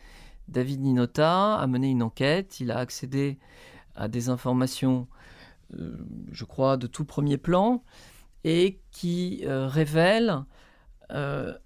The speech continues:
une certaine faillite de l'éducation nationale. Parce que David Dinota, dans ce livre, ne s'intéresse pas du tout à la figure du terroriste, au parcours du terroriste. Non,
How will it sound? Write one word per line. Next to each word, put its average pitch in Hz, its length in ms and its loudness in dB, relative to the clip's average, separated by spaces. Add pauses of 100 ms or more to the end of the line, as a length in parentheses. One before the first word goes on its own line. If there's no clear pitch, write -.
(100)
une 151 180 0
certaine 160 360 0
faillite - 680 -2 (520)
de 156 100 0
l'éducation 156 480 0
nationale. 135 600 0
Parce 131 180 -6
que - 80 -4
David 156 280 0
Dinota, 175 340 -2
dans 180 80 -2
ce 170 160 -4
livre, 170 160 -4
ne 156 60 0
s'intéresse 170 440 -2
pas 214 140 -4
du 190 120 -4
tout 196 240 -8 (380)
à - 120 -6
la 156 80 2
figure 156 380 0
du 147 120 -4
terroriste, 156 580 0
au 123 60 -8
parcours 139 260 -6
du 135 140 -10
terroriste. 143 480 -6
Non, 156 360 4